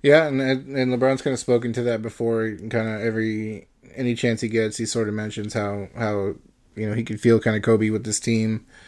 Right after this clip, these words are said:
Uh, said that when he had that, um, that photogenic dunk a few, a couple weeks ago, and then in his post-game presser after the All-Star game, sort of, he was like, "Yeah, you could, you could feel being out there." Um, yeah, I think it's definitely on their minds, and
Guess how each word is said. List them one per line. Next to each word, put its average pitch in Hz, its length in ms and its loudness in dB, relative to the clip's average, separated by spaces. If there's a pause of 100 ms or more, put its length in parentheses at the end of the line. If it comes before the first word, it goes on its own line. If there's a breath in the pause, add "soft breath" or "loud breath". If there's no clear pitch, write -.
(400 soft breath)
Uh, 107 400 2
said 117 220 4
that 113 180 6
when 110 100 2
he 110 80 4
had 107 220 2
that, 107 180 2
um, 101 480 0 (460)
that 110 160 4
photogenic 110 580 4
dunk 104 400 2
a 110 80 6
few, 107 260 0
a 113 80 6
couple 107 220 2
weeks 104 260 4
ago, 101 480 4
and 101 240 0
then 98 480 -2 (800 soft breath)
in 110 320 8
his 113 240 8
post-game 110 680 6
presser 107 340 6
after 104 160 0
the 101 140 6
All-Star 104 260 4
game, 101 240 4
sort 104 220 2
of, 101 100 4
he 104 60 4
was 98 120 2
like, 98 140 0
"Yeah, 117 140 6
you 113 160 6
could, 113 160 2
you 107 120 2
could 113 160 0
feel 113 200 4
being 107 260 2
out 98 160 -2
there." 95 260 -2 (520 soft breath)
Um, 95 420 0 (340 soft breath)
yeah, 110 300 4
I 131 40 -4
think 117 180 4
it's 110 140 2
definitely 120 340 4
on 113 80 4
their 110 80 2
minds, 107 440 0
and 101 280 -2